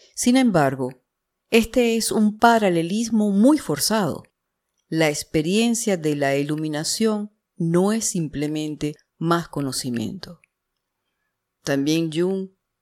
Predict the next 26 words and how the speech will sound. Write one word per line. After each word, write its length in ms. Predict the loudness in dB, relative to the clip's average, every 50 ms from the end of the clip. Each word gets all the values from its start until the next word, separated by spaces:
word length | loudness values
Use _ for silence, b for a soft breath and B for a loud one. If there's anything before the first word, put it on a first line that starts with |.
| _ -12
dio 260 | 0 4 6 6 8
numerosas 600 | 6 4 2 2 2 2 0 0 -2 -2 0 -2
advertencias 880 | -2 -2 0 0 0 0 0 0 0 0 0 0 -2 -2 -2 -4 -4 -4 _ 0
en 180 | 2 2 2 2
su 180 | 2 0 0
comentario 720 | 0 2 2 2 0 -2 -2 0 2 2 2 2 0 -4 -6
sobre 480 | -4 -2 -2 -2 0 0 -4 -4 -4 -2
una 360 | -2 0 2 2 2 0 -2 -4
falsa 580 | -4 -4 -2 -2 -2 -2 -2 -4 -4 -4 0
personalidad 840 | 0 0 0 0 -2 -4 -4 -4 -2 -4 -4 -2 0 0 0 0 -2 -6 _ _ _ _ _ _ -12
de 260 | -2 4 6 6 6
los 240 | 6 2 -2 0 0
occidentales 920 | 0 2 2 0 2 0 0 -2 -2 0 2 2 2 0 -2 -8 -10 -16 _ _ _ _ _
cuando 500 | 0 2 2 4 4 2 2 2 4 4
adoptan 600 | 4 6 6 4 4 4 0 -4 -2 -2 -2 -2
prácticas 540 | 0 2 2 2 0 -2 -10 -8 -6 -8 -6
de 120 | -6 -8
yoga. 380 | -4 -4 -4 -4 -4 -6 -10 -14 -18 _ _ _ _ _ _ _ _ _ _ _ _ _ _ _ _ -6
No 160 | 2 4 6
hay 160 | 6 6 6
duda 520 | 4 2 2 2 2 2 0 0 -2 -4 b b b b _ _
de 240 | 0 2 2 2
que 360 | 2 -4 -4 -4 -4 -6 -8 -6
en 180 | -2 0 0 2
su 200 | 2 2 2 4
época 580 | 4 2 0 -4 -8 -6 -6 -8 -8 -10 _